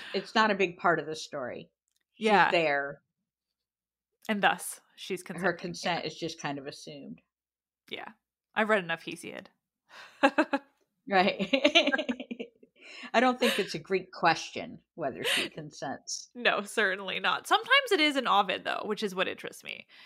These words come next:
Speaker 2: is that, like, he often, in Metamorphoses specifically, often makes it clear when it is non-consensual in a way that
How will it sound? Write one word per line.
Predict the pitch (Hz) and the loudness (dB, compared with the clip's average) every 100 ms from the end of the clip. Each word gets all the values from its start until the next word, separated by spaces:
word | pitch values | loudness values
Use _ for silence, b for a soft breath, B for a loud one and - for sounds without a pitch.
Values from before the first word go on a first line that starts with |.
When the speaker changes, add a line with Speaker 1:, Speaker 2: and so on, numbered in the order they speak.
| B B B | B B B
Speaker 2:
is | 208 196 | 0 4
that, | 185 - - | 0 0 -4
like, | 208 196 | -2 -2
he | - - 240 233 | -4 -4 2 6
often, | 190 202 190 180 175 | 6 4 0 -2 -2
in | 202 190 | -2 0
Metamorphoses | 196 175 175 170 185 175 170 | 0 0 -4 -6 -10 -8 -8
specifically, | 180 175 190 170 - - - - - | -10 -10 -6 -6 -6 -6 -6 -8 0
often | 196 202 190 | 0 2 0
makes | 180 175 | 0 -2
it | - - | -6 -8
clear | - 208 208 175 - - - _ - | -8 -4 -2 -2 -6 -10 -14 _ -6
when | 190 | -2
it | 180 175 | 0 0
is | 180 190 | -2 0
non-consensual | 214 220 247 240 240 240 285 294 302 349 _ _ _ _ _ _ _ | 0 0 -2 -4 -4 -6 -8 -4 -2 -4 _ _ _ _ _ _ _
in | 220 | 2
a | 214 | 4
way | 190 180 | 6 4
that | 170 170 - | 4 0 0